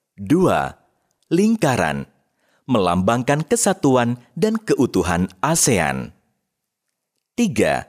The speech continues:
biru, melambangkan perdamaian dan stabilitas.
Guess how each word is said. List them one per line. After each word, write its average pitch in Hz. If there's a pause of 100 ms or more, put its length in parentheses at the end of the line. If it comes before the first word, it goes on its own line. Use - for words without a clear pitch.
(460)
biru, 117 (480)
melambangkan 98
perdamaian 147
dan 113
stabilitas. 131